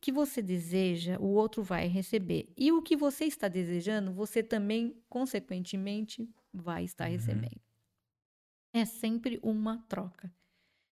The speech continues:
Speaker 1: Não existe isso de, "Ah, porque, é, eu vou, eu tô desejando mal, nunca, nunca na minha vida isso vai me afrontar e vai." Não.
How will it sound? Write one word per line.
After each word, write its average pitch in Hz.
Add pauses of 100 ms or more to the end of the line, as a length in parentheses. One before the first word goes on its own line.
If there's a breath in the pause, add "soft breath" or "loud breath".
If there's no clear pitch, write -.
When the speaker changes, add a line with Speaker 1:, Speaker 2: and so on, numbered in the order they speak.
(200)
Speaker 1:
Não 233
existe 277
isso 208
de, 185 (260 loud breath)
"Ah, 233
porque, 196 (260 loud breath)
é, 175 (220 loud breath)
eu 196
vou, 208
eu 190
tô 226
desejando 202
mal, 220
nunca, 294
nunca 262
na 233
minha 208
vida 220
isso 233
vai 214
me 208
afrontar 208
e -
vai." 214
Não. 254